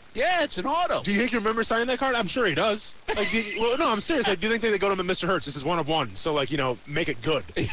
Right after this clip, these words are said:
Speaker 1: Yeah,
Speaker 2: You know what I'm
Speaker 1: true.
Speaker 2: saying? 'Cause, you know, sometimes, like, when I was in autograph mode signing everything, dude, I get so
Speaker 1: That
Speaker 2: lazy.
Speaker 1: actually,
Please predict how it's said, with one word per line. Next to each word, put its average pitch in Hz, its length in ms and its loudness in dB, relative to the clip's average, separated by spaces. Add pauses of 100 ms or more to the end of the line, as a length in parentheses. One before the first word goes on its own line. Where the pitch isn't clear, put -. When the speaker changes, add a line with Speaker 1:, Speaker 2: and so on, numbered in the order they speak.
(280)
Speaker 1:
Yeah, 151 340 0
Speaker 2:
You 147 80 2
know 165 60 4
what 160 40 2
I'm 151 40 0
Speaker 1:
true. 185 80 2
Speaker 2:
saying? 202 100 4
'Cause, 233 140 0
you 277 60 2
know, 254 100 2
sometimes, 233 400 0
like, 202 100 -2
when 196 100 2
I 196 40 2
was 196 100 2
in 196 60 -2
autograph 202 420 0
mode 196 260 0
signing 208 240 0
everything, 214 360 0
dude, 220 120 2
I 175 60 2
get 190 160 0
so 190 200 0
Speaker 1:
That 139 60 -4
Speaker 2:
lazy. 143 240 2
Speaker 1:
actually, 175 340 0